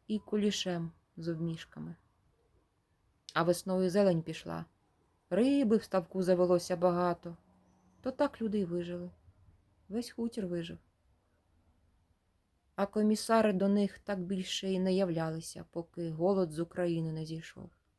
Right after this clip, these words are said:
От такого було колись на нашому хуторі. А що люди дурні були, то вірили, що не було ніякої Христі. А то Текля задушена повернулась людей рятувати,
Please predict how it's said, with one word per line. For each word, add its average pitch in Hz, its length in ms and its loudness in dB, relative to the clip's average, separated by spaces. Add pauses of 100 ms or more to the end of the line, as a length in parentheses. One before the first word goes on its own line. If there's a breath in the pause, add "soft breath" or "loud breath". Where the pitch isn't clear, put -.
(1160)
От 285 320 8
такого 339 520 6
було 220 400 6
колись 214 420 4
на 190 100 2
нашому 190 520 4
хуторі. 170 720 -4 (760)
А 233 100 10
що 294 220 4
люди 262 260 8
дурні 269 400 8
були, 208 300 6
то 208 180 2
вірили, 226 460 8
що 202 480 4
не 208 140 6
було 220 360 6
ніякої 180 640 6
Христі. 185 720 -2 (640)
А 226 160 0
то 233 420 0 (260)
Текля 180 640 2
задушена 175 800 -2 (400)
повернулась 190 760 6
людей 175 280 4
рятувати, 170 680 -2